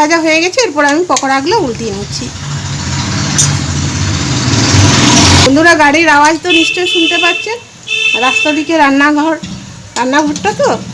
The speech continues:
তাই সবসময়তে গাড়ি পেরোচ্ছেই। আমারও খুব অসুবিধা হয় কথা বলার সময়তে, রান্না করার সময়তে, এরকম হুটহাট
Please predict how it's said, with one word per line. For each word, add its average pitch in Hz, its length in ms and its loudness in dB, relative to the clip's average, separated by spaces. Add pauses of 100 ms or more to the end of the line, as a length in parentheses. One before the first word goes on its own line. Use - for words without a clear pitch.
তাই 269 220 -4
সবসময়তে 330 480 0 (560)
গাড়ি 277 260 0
পেরোচ্ছেই। 269 520 0 (280)
আমারও 339 240 2 (100)
খুব 427 100 2 (120)
অসুবিধা 311 380 -2 (100)
হয় 208 160 -10 (200)
কথা 269 240 -4
বলার 294 280 0
সময়তে, 285 320 -2 (140)
রান্না 254 280 0
করার 285 260 -2
সময়তে, 277 340 -4 (640)
এরকম 254 240 -4 (260)
হুটহাট 262 300 -2